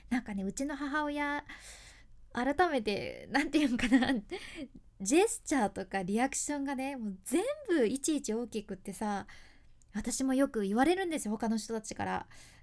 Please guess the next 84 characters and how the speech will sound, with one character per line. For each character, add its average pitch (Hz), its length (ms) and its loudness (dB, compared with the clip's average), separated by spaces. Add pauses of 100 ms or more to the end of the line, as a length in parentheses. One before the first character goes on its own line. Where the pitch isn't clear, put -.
「リ 196 180 -4
ア 302 80 0
ク 330 80 -8
シ - 140 -4
ョ 330 40 -4
ン 330 60 -4
が 320 60 -2
大 302 160 0
き 294 140 -6
い 302 40 -4
よ 233 120 -2
ね」 196 180 -4
と 180 60 -10
か、 175 100 -8
「ジ 165 160 -4
ェ 339 80 2
ス - 120 -6
チ - 120 -6
ャ 180 100 -6
ー 165 60 -16
が 180 60 -10
ほ 208 180 -4
ん 339 120 -6
と 339 240 -2
大 302 40 -8
き 320 140 -8
い - 20 -4
よ 247 100 -2
ね」 196 140 -4
と 190 100 -10
か、 - 140 -12 (380)
や 190 100 -8
け 196 300 -6
ん、 - 80 -10 (1040)
似 214 140 6
て 240 100 4
る 254 100 4
ん 294 60 0
や 269 100 2
な 254 380 2
ー - 40 -2
っ - 20 -20
て 262 140 0
<laughs> 294 440 6 (100)
改 277 120 -4
め 277 80 -2
て 269 200 0
思 262 240 2
い 254 120 -2
ま 254 120 -2
し 277 180 -8
た。 - 140 -6 (720)
自 208 120 2
分 339 200 -4
が 415 80 0
日 392 120 -2
頃 370 200 2
ど 302 200 2
ん 453 40 -4
な 226 140 2
動 202 160 2
き 233 140 -6
し - 60 -2
と - 120 -2
る 214 100 0
の 175 100 -6
か 175 100 -6
と - 120 -8
か - 100 -6
わ 180 160 -4
か - 160 -2
ら 539 60 -4 (160)
ん - 20 -2
よ 254 80 2
ね。 180 160 -6 (720)
私 - 260 0
と 311 120 -2
母 277 300 2
は 196 80 -2
ね、 175 100 -4
割 202 280 -2
と、 208 180 -4 (320)
「え 339 60 2
ー？」 349 40 6